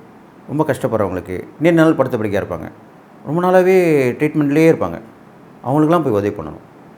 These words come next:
உதவி பண்ணலாம், மருத்துவமனையில உதவி பண்ணலாம், வெளியில இருக்கவங்க பண்ணலாம். நல்லா கேட்டுங்க, உங்க நட்புறவுல கூட அவங்க கஷ்டப்படுறவங்க இருப்பாங்க, உடம்பு சரியாதவங்க இருப்பாங்க, அவங்களுக்கும் செய்யலாம். அவங்களும் மனுஷால் தானே, அவங்க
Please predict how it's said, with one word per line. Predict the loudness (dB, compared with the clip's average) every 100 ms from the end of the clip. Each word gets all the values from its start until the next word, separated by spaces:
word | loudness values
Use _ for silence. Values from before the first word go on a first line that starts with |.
| -20 -20 -20 -20 -8
உதவி | -4
பண்ணலாம், | -4 -4 -4 -4 -6 -6
மருத்துவமனையில | -6 -4 -2
உதவி | -2 -2 -4
பண்ணலாம், | -6 -8 -6 -6 -8 -6
வெளியில | -2 0
இருக்கவங்க | -2 -4 -6
பண்ணலாம். | -8 -8 -8 -10 -12 -20 -20 -20 -20 -20 -20 -20 -20 -20 -20 -20 -20 -20 -20 -20 -6
நல்லா | 2 2
கேட்டுங்க, | 2 -2 -4 -8
உங்க | -8 -6 -2
நட்புறவுல | 0 0 0 4 6 8 6
கூட | 6
அவங்க | 4 4
கஷ்டப்படுறவங்க | -2 -2 -2 -6
இருப்பாங்க, | -6 -8 -10 -14 -20 -10
உடம்பு | -4 -4
சரியாதவங்க | -2 -2 -2
இருப்பாங்க, | -8 -8
அவங்களுக்கும் | 0 2 2 0
செய்யலாம். | -2 -4 -6 -14 -20 -20 -20 -20 -20 -20 -12
அவங்களும் | -2 0 0 0
மனுஷால் | 0 0 -2
தானே, | -2 -6 -12 -20 -20 -20 -20 -20 -14 -2
அவங்க | 0 4